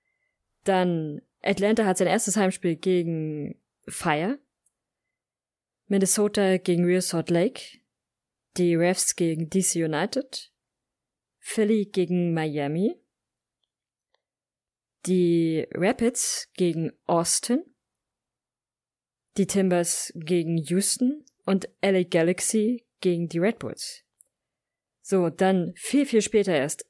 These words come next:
nämlich erst im Mai, hat Real Salt Lake sein erstes Heimspiel gegen Sporting, Cincinnati gegen Miami und Austin spielt sein erstes Heimspiel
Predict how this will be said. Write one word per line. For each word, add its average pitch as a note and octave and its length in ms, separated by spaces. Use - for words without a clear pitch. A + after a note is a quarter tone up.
nämlich F#3+ 240
erst F#3+ 220
im E3+ 80
Mai, E3 320
hat E3+ 180
Real F#3+ 160
Salt F#3 240
Lake A3+ 180
sein G#3+ 120
erstes - 320
Heimspiel A#3+ 520
gegen E3 220
Sporting, A3+ 480
Cincinnati G3 760
gegen E3+ 200
Miami F#3+ 580
und G3 340
Austin G#3+ 340
spielt G3 240
sein F3+ 160
erstes F#3+ 360
Heimspiel G3 680